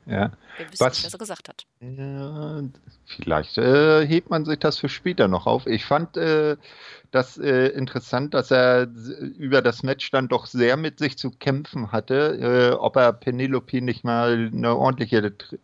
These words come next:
Speaker 1: den Hintern versohlt für ihre andauernden Eingriffe. Manchmal, da hat er ihr übelste Blicke des Todes zugeworfen und wenn, wenn er,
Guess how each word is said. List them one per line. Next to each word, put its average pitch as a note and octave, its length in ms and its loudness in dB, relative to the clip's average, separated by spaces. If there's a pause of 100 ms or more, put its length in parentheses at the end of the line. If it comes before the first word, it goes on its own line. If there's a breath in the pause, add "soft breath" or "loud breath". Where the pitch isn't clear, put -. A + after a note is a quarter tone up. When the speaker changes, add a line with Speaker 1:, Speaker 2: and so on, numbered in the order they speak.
Speaker 1:
den A2 140 0
Hintern B2 380 2
versohlt G2 560 -4
für - 120 -10
ihre G2+ 240 -4
andauernden G2+ 560 0
Eingriffe. G2+ 800 -2 (440 loud breath)
Manchmal, B2+ 340 0
da B2 160 -2
hat C3+ 120 0
er C3+ 80 2
ihr B2 280 -2
übelste D3+ 580 0
Blicke C#3 420 -4
des - 280 -10
Todes F3 560 -6
zugeworfen G2+ 680 0
und C#3+ 220 -4
wenn, B2+ 340 0
wenn B2+ 160 2
er, B2+ 220 0